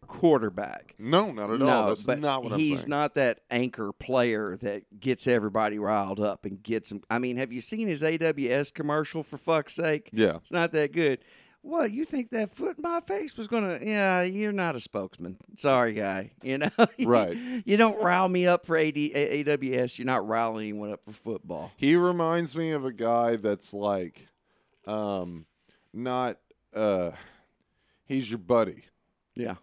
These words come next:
Speaker 2: W-, whether you want your quarterback as your buddy or not, whatever, you, that's a whole separate conversation
Speaker 1: Yeah.
Speaker 2: to me. But when it comes to the actual face of an organization,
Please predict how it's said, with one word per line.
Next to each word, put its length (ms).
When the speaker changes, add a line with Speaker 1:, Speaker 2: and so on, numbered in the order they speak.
Speaker 2:
W-, 160
whether 280
you 160
want 160
your 100
quarterback 640
as 140
your 80
buddy 240
or 160
not, 380
whatever, 360
you, 140
that's 260
a 100
whole 200
separate 400
conversation 600
Speaker 1:
Yeah. 80
Speaker 2:
to 60
me. 340
But 120
when 100
it 100
comes 340
to 220
the 220
actual 480
face 440
of 120
an 80
organization, 1040